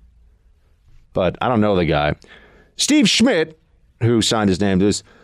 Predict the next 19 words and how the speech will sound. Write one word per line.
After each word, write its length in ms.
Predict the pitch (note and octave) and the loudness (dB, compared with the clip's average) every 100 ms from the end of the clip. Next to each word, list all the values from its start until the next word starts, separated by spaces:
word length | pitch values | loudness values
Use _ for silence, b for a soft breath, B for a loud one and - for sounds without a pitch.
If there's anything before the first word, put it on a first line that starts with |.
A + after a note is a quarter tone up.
| b b | b b
"It's 120 | - | -2
like 160 | G#3+ | 0
the 100 | F3+ | 0
dumbest 480 | D3 G#3+ G#3+ G#3+ - | 0 0 2 0 0
Republican 600 | D#3+ - F#3+ F#3 F#3 G3 | 0 2 2 0 0 0
on 180 | F3+ F3 | 0 -2
television." 680 | F3 F#3 F#3 F3 E3 D#3+ D3+ | 0 0 2 2 2 2 0
Steve 340 | - A#3 F#3 | 0 0 0
Schmidt 460 | - D#3+ G#3 G3 - | 0 0 0 0 0
goes 280 | G3 G3 | 2 2
on 160 | F#3 F#3 | 2 0
M 140 | F#3 | 0
S 200 | F#3 E3 | -2 -2
N 200 | F#3 F3 | -2 2
B 100 | E3 | 2
C. 360 | C#3 - F3+ E3+ | 2 0 0 2
He's 140 | C3 | 2
always 260 | F3 E3+ C3 | 2 2 2
like, 320 | D#3+ C#3 - | 0 -2 -6